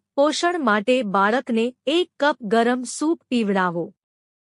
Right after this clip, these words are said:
તે પેટ માટે હળવો રહેશે અને સરળતાથી બની પણ જાય છે. સૂપમાં જરૂરી વિટામિન હોય છે. અઠ્યાવીસ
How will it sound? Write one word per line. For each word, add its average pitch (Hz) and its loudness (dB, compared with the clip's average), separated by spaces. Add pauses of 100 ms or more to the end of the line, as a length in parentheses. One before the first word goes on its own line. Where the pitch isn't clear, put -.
(320)
તે 370 4
પેટ 320 0
માટે 262 0
હળવો 240 2
રહેશે 208 0 (100)
અને 233 2
સરળતાથી 233 0
બની 226 0
પણ 285 -2
જાય 180 -2
છે. 190 -8 (920)
સૂપમાં 349 0
જરૂરી 262 2
વિટામિન 240 0
હોય 220 -2
છે. 180 -6 (1120)
અઠ્યાવીસ 359 2